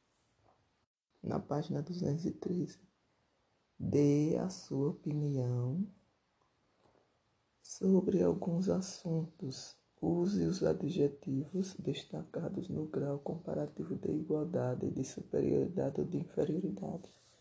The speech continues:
Observe o exemplo. Então, vamos lá. Essa questão também é uma questão com resposta pessoal. Vocês irão observar o exemplo que diz:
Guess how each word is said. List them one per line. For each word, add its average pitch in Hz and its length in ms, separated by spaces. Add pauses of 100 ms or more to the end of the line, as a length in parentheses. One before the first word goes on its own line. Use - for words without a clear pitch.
(200)
Observe - 560
o 147 60
exemplo. - 580 (2750)
Então, 147 640
vamos 151 400
lá. 147 280 (960)
Essa 131 360
questão 147 560
também 135 600
é 151 100
uma 135 180
questão 131 720
com 135 140
resposta - 800 (200)
pessoal. 147 960
Vocês 147 380
irão 147 240
observar 147 480
o 139 140
exemplo 139 500
que 139 160
diz: 127 340